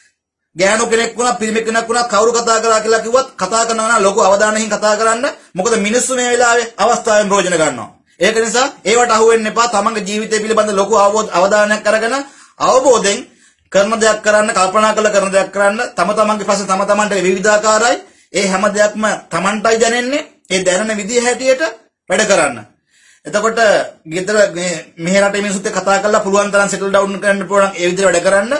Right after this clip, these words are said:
ඒ නැතිනම් උපරිම අවස්ථාවක් තියෙනවා නම් දන්න කියන කෙනෙක් මාර්ගයෙන් මොනවා හරි විසඳුමකට එන්න. ඒ නැතුව එකපාරට තීරණය ගන්න එපා පයින්නවා කියලා. පැනලා එකපාරට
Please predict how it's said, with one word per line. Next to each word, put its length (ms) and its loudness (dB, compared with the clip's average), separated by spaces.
ඒ 160 -4
නැතිනම් 480 -2
උපරිම 380 2
අවස්ථාවක් 560 2
තියෙනවා 240 0
නම් 140 -8
දන්න 340 0
කියන 160 -2
කෙනෙක් 280 -4
මාර්ගයෙන් 380 0
මොනවා 260 0
හරි 140 0
විසඳුමකට 400 -2
එන්න. 220 0
ඒ 180 0
නැතුව 280 -2
එකපාරට 440 0
තීරණය 220 0
ගන්න 200 0
එපා 180 2
පයින්නවා 320 0
කියලා. 340 -4
පැනලා 340 0
එකපාරට 460 0